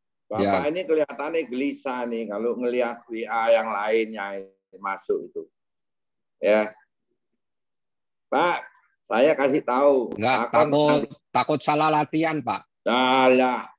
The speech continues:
Speaker 1: Nggak ada yang salah, orang napas kok. Lakoni menang belakang.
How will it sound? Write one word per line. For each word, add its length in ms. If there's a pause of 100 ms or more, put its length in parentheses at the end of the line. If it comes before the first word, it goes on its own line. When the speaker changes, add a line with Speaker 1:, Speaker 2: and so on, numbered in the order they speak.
(160)
Speaker 1:
Nggak 320
ada 140
yang 200
salah, 440
orang 180
napas 460
kok. 180 (720)
Lakoni 560
menang 320
belakang. 720